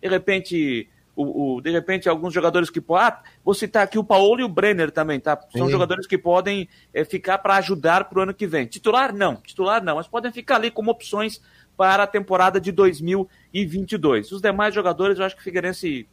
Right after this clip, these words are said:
Speaker 1: aí de-, pode definir se o contrato acaba,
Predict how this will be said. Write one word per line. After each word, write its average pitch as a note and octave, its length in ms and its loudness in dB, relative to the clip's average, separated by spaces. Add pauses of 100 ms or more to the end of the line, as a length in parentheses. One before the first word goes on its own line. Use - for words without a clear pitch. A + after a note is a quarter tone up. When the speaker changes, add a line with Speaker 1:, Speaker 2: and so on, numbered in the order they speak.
(120)
Speaker 1:
aí D#3 220 -2
de-, E3 180 0
pode E3+ 340 -2
definir D#3+ 600 -4
se - 160 -16
o - 20 -20
contrato E3+ 440 -2
acaba, D3+ 540 0